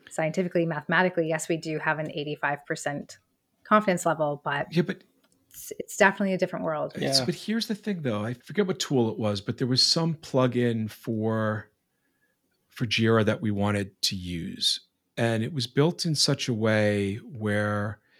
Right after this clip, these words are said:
Speaker 2: it was only built for the teams that were idealized, were teams that were working in this way perfectly. And filed a, a ticket with one of the,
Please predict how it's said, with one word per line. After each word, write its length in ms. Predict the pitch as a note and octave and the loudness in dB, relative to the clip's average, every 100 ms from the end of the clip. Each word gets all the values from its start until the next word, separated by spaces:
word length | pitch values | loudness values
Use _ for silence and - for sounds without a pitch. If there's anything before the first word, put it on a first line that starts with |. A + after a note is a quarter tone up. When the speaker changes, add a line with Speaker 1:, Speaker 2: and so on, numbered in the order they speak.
| - - _ - | -20 -20 _ -8
Speaker 2:
it 40 | C3 | 0
was 220 | B2+ - | 0 2
only 320 | C#3 C#3+ D#3 | 2 2 2
built 320 | C3+ C#3 A#2+ A#2 | 0 2 0 0
for 200 | - A2 | -8 -8
the 100 | G#2+ | -4
teams 540 | - A#2+ A2+ G#2 G#2 | -2 0 0 0 -2
that 200 | G#2 G2 | -4 -6
were 220 | A#2 G#2 - | -8 -6 -2
idealized, 1040 | A2 G2+ A2 A2 G#2+ G#2 G2 G2+ - - | -2 -2 -2 0 -2 -2 -4 -4 -6 -6
were 120 | C3 - _ _ - | -10 -12 _ _ -2
teams 440 | A2 G2 G2 F#2+ | 0 0 0 -4
that 120 | G2+ | -6
were 100 | - | -6
working 440 | G2 B2+ C3 C3 A#2+ | -2 0 0 0 2
in 120 | A2 | 2
this 220 | G#2+ - | 2 2
way 160 | G#2+ G2 | 0 0
perfectly. 760 | - G#2 F2+ F#2 F#2+ E2 - _ - - - - _ - | -4 -6 -6 -8 -10 -12 -14 _ -20 -20 -20 -20 _ 0
And 480 | B2 A#2+ A#2 A2+ - _ - | 2 2 0 -4 -8 _ 2
filed 440 | B2+ C3+ C3 A#2+ | 4 6 4 2
a, 280 | A2+ G#2+ A2 - | 2 0 -2 -6
a 40 | G#2+ | -10
ticket 480 | - A#2 A#2 G#2+ - | -4 -4 -2 -6 -6
with 120 | G#2+ _ | -10 _
one 160 | G#2 G2+ | -4 -2
of 80 | |
the, 100 | G#2 | -4